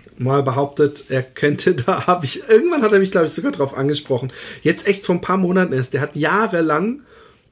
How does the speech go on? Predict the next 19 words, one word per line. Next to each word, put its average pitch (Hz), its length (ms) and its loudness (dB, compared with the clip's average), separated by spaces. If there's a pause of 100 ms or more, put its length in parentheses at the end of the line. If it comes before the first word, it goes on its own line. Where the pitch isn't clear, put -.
unser 143 180 2
Podcast - 480 -4
nicht 131 160 -8
mehr 139 80 2
gehört 135 380 0
und - 100 -4
dann 147 120 0
kam 170 240 -4
irgendwann 165 480 2
diese, 147 280 -2
diese 143 260 -4
Geschichte 165 460 -2
zur 160 140 -2
Sprache. 147 440 0
Ich 185 220 -6
kenn 262 280 2
übrigens 202 440 0
zufällig 185 640 2
einen, 190 460 2